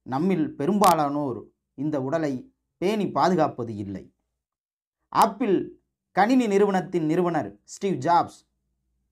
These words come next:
புற்றுநோயால் அவதிப்பட்டு மரணப்படுக்கையில் இருந்தபோது சொன்ன வார்த்தை என்ன தெரியுமா? "நான் என் இளம் வயதில் பணம், புகழ்தான் பெரிதென்று ஓடினேன்.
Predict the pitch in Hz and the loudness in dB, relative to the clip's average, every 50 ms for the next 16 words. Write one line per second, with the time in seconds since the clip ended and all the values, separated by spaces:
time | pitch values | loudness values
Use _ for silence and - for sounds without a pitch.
0 | _ _ _ - 226 196 - 294 277 269 262 240 226 214 208 - - 151 160 208 | _ _ _ -4 -4 -2 0 2 4 4 4 6 4 4 2 2 0 0 0 0
1 | 190 190 196 - 185 - - 190 190 196 196 196 - _ _ _ _ - 139 147 | 0 0 -2 -4 -4 -2 0 0 0 0 0 -2 -8 _ _ _ _ -8 -2 2
2 | 165 185 220 240 240 - - 220 196 196 190 190 185 175 160 156 160 180 175 - | 4 4 4 4 2 2 2 0 0 0 2 2 2 4 4 2 2 2 0 0
3 | 156 160 160 165 131 98 - - _ _ - - 156 160 170 151 131 143 156 - | 0 -2 -2 -2 -2 -4 -6 -12 _ _ -8 -4 -4 -2 0 2 2 2 0 0
4 | - 156 131 127 143 175 165 165 156 160 160 160 175 170 135 104 - _ _ _ | -2 -2 -2 0 0 0 0 0 -2 0 0 2 2 0 0 -4 -8 _ _ _
5 | _ _ _ _ _ _ _ _ _ _ _ _ _ _ - - 185 190 190 175 | _ _ _ _ _ _ _ _ _ _ _ _ _ _ -2 2 4 4 4 4
6 | 156 139 _ _ _ _ - 170 180 180 170 180 220 240 220 190 180 185 190 175 | 2 0 _ _ _ _ -2 0 0 2 2 2 2 2 4 4 2 2 2 0
7 | - - 95 - - _ _ _ _ _ - 180 202 220 214 202 180 139 131 131 | 0 -2 -4 -10 -14 _ _ _ _ _ 0 2 2 4 2 0 0 -4 -6 -2
8 | 180 185 214 214 196 196 196 208 214 196 214 165 180 185 185 185 180 180 175 147 | 0 2 4 4 4 4 2 2 0 -4 -4 -2 0 0 0 0 2 0 2 2
9 | 156 160 156 160 156 147 151 180 | 0 -2 -2 -2 -4 -4 -6 -6